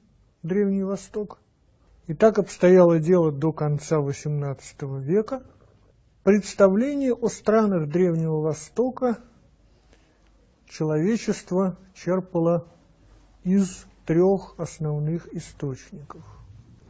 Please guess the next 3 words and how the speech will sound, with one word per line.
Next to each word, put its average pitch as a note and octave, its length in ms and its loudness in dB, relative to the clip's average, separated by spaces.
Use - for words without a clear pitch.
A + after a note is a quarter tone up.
Во-первых, G#3 840 -2
это E3 240 -2
книги E3+ 680 0